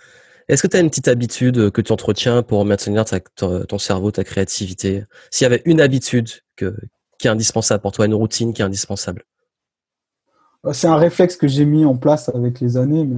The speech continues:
Speaker 2: euh, c'est, je pense que c'est le réflexe de n'importe quel entrepreneur. C'est en fait, euh, à chaque fois que,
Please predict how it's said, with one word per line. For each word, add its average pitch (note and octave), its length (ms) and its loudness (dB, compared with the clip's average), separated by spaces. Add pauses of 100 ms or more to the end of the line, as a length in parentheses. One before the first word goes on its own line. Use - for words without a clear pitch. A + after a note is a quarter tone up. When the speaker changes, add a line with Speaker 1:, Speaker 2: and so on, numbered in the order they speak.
Speaker 2:
euh, A#2 320 -8
c'est, B2 220 -4
je A#2+ 100 -6
pense D#3 160 -2
que - 60 -16
c'est - 80 -4
le B2 60 2
réflexe B2 280 0
de B2 40 0
n'importe B2 280 0
quel C3 120 0
entrepreneur. B2+ 560 -2
C'est - 120 -8
en A#2+ 80 -4
fait, D3 300 -4
euh, A#2+ 120 -6 (500)
à B2 80 -2
chaque D#3+ 200 0
fois F3 200 2
que, B2+ 580 -2